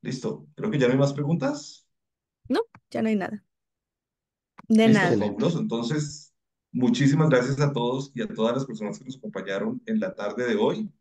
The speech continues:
Speaker 1: Nos vemos mañana, por favor, muy juiciosos y juiciosas, porque tenemos un taller donde vamos a aplicar todo lo que hemos aprendido a lo largo de esta serie Da el Salto.
Speaker 2: Ah, el,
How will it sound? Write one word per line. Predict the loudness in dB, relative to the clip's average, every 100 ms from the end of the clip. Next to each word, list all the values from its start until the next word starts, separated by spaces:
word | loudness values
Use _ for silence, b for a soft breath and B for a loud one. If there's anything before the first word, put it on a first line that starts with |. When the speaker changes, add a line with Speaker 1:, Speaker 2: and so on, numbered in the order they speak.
| _ _
Speaker 1:
Nos | -6 -4
vemos | 0 0 0 -4 -10 -8
mañana, | -2 2 2 0 -2 0 0 0 -2 -6 _ _ -10
por | -10 -6
favor, | -4 -2
muy | -2 0 -2
juiciosos | -2 -6 -2 -2 -2 -6 -10
y | -16
juiciosas, | -4 -2 0 0 -2 -6
porque | -10 -12
tenemos | -10 -8 -8 -6
un | -8
taller | -2 0 0 2 2 2 -8 _
donde | -4 0
vamos | 0 -2
a | -6 -4
aplicar | -4 -4 -4 -2 -2 0 0 0 -2 _
todo | -2 0
lo | -2
que | -4
hemos | -8 -8
aprendido | -10 -18 -18 -14 -12 -12 _ _ -6
a |
lo | -4 -2
largo | -4 -10 -8 -8
de | -6 -6 -8 _
esta | -18 -12
serie | -8 -6 -6 -8 -10
Da | -10 -10
el | -12
Salto. | -20 _ _ _ _ _ _ 0
Speaker 2:
Ah, | 4
el, | 6 4